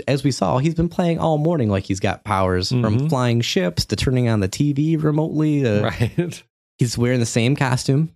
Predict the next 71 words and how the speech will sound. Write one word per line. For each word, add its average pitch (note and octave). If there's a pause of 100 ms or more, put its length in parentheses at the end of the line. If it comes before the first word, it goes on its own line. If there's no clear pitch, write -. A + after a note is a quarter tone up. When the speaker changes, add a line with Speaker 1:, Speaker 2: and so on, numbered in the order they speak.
(300)
Speaker 1:
that G#2
we G#2+
had G#2
built, - (160)
that G2+
we G#2+
had G#2
decided G2+
what G2
to -
wear G2+ (320)
in G2
that F2+
episode. G2 (460)
Speaker 2:
For C#3
me, C#3+ (800)
he C#3+
was D3+
wearing A#2
a G#2
heck A2
of G#2
a F#2+
costume. F#2+ (120)
I B2
don't E3 (260)
think C#3
it's A#2+
the A#2
one G#2+
that G2+
I F#2
put B2
him F#2+
in A#2+ (360)
because A#2
I B2+
remember B2
not A2+
being A2+
able A2
to F2+
build B2+
much D#2+
of F2
a F2
costume. C3+
Speaker 1:
Yeah, B2
you A2
didn't A2
have A2
the G2+
whole, B2
I E3
thought C4+
you G#3+
had B2+
most G#2
of D#2+
it, -
but F#2+
not F2+
Speaker 2:
Did -
Speaker 1:
all C3
Speaker 2:
I E3
Speaker 1:
of E3+
Speaker 2:
have F3
Speaker 1:
it. F#3
Speaker 2:
most F#3
of F#3
it? G3